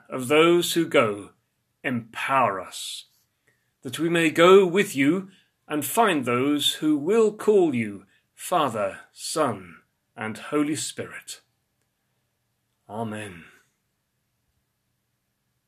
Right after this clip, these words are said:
Through Christ, who ever lives to make intercession for us, let us pray to the Lord. Lift up our hearts to the heavenly places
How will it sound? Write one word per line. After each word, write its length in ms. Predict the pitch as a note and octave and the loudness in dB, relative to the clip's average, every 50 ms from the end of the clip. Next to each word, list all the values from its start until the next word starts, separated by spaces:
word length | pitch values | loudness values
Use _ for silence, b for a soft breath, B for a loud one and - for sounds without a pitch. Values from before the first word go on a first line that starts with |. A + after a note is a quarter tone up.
| _ _ _ _ _ b b b b b b b b b b | _ _ _ _ _ b b b b b b b b b b
Through 260 | - - F3 E3 E3 | -8 -2 -2 -2 -2
Christ, 600 | - - E3 D3+ A#2+ G2 F#2 - - - - b b b b | 0 2 4 4 4 4 0 -4 -6 -8 -10 b b b b
who 160 | - E3 E3+ | -2 0 4
ever 240 | - G#3 G#3+ F#3 F#3 | 4 4 6 6 4
lives 520 | F3 F3 F3 F3+ G3+ A3 G3 - - - - | 4 6 6 6 6 4 4 -2 -6 -6 -6
to 120 | - D#3 C#3+ | -6 -4 0
make 360 | C#3+ E3 F3+ F3 F3 - - | 2 2 2 2 0 -6 -4
intercession 760 | - G3+ G3 F#3+ A3 G3+ - - G#3+ F3+ - - - C#3+ C3+ B2 | -4 -4 0 0 0 0 2 2 2 2 2 0 -4 -4 -6 -6
for 340 | A#2+ - F3 D#3 A#2+ G2 F#2 | -4 0 2 2 2 0 -2
us, 340 | - - - - - - _ _ _ _ _ _ _ _ _ _ _ _ _ _ | -6 -8 -10 -10 -10 -12 _ _ _ _ _ _ _ _ _ _ _ _ _ _
let 140 | - B3+ F#3+ | -6 -4 -2
us 120 | F#3 C#3+ - | -2 -6 -6
pray 480 | - - - E3 D3 B2 G2+ F#2 F#2 - | -10 -4 2 4 4 4 2 -4 -10 -14
to 140 | - - | -14 -14
the 140 | A#2+ G#2+ A#2+ | -6 -6 -6
Lord. 440 | A2+ A2+ A2+ G#2 F2+ D#2+ - - - - _ _ _ _ _ _ _ _ _ _ _ _ _ _ _ _ _ _ _ _ _ _ _ _ _ _ _ _ _ _ _ _ _ _ _ _ _ | -4 -4 -4 -6 -6 -14 -18 -20 -20 -20 _ _ _ _ _ _ _ _ _ _ _ _ _ _ _ _ _ _ _ _ _ _ _ _ _ _ _ _ _ _ _ _ _ _ _ _ _
Lift 240 | - G3+ G3 - - | 0 0 0 2 2
up 160 | F3+ D#3 - | 0 2 4
our 200 | E3 D3 C#3 C3 | 6 6 6 6
hearts 560 | B2+ - - C3+ C3+ B2 A2 F#2 - - - - | 4 0 0 0 2 2 0 -2 -6 -10 -10 -6
to 140 | - E3 | -6 -2
the 120 | D3 D#3+ D3+ | 0 0 0
heavenly 460 | B2 - - A3+ G#3 F3 F#3 F#3+ F3+ | 0 2 2 2 2 2 0 0 -2
places 680 | F#3 - E3 D3 C#3+ B2 - - F#2 F2 F2+ - - | -2 0 2 2 2 2 -2 -6 -8 -12 -16 -18 -20